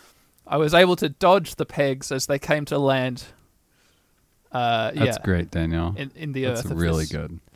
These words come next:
Speaker 1: deserted Pacific island.
Speaker 2: I'm glad that you are safe. Um,
Speaker 1: Yeah. Hey, look, there's the little pointer just above my head where I'm laying. Can
Speaker 2: Yeah.
Speaker 1: you see, uh, what,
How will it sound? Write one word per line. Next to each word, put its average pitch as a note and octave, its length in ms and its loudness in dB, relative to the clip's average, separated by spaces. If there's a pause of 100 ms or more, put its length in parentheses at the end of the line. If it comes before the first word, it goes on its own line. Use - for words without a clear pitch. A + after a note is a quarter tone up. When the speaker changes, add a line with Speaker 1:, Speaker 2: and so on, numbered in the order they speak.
(140)
Speaker 1:
deserted C3 600 -4
Pacific C3+ 420 -8
island. A2 460 -8 (460)
Speaker 2:
I'm G#2 180 0
glad A2 300 8
that G2+ 120 0
you F#2+ 180 2
are F#2 80 2
safe. G#2 600 2 (1120)
Um, F2 380 4
Speaker 1:
Yeah. A#2 180 -2 (320)
Hey, G#3+ 200 6 (500)
look, - 340 2
there's A3+ 260 6
the A3+ 80 -2
little G3 260 4
pointer F3+ 640 2
just G3 220 -4
above G3 320 4
my F3 140 2
head F#3+ 260 0
where C#3+ 200 4
I'm B2 160 0
laying. A2+ 500 -4
Can - 120 -2
Speaker 2:
Yeah. G2+ 80 6
Speaker 1:
you F#2 60 6
see, F3 320 0 (260)
uh, D3+ 180 2
what, E3 200 -2